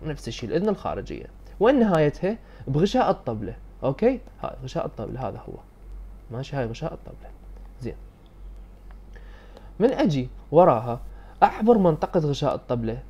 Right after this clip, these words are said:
بعد ما راح اسميها اكسترنال اير، لا، راح اطب هسه وين؟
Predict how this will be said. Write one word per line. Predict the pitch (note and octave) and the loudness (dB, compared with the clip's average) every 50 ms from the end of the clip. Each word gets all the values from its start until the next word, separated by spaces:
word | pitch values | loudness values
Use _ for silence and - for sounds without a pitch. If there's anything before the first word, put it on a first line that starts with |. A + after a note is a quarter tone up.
| - - | -10 -8
بعد | C3+ B2+ C#3+ | -4 -2 0
ما | D#3 G3 A3 | 2 2 2
راح | B3 G3 | 0 0
اسميها | D#3 - D#3 C#3+ C#3 C#3+ - | -2 -2 0 0 0 0 -2
اكسترنال | - - - - - - C#3+ C3 B2+ B2 A#2 A2 - | -4 -6 -12 -8 -2 0 0 2 2 0 -2 -4 -6
اير، | - A2 F#2 - - | -6 -8 -10 -6 -2
لا، | - - - C3+ | -2 -2 0 0
راح | C3 A#2+ - D3+ | -2 -2 -2 0
اطب | - - G3+ E3+ - - - | 2 4 4 4 2 0 -2
هسه | E3 E3 D#3+ - E3 | -2 -2 0 2 2
وين؟ | F3 F#3 F#3 E3+ | 4 4 2 0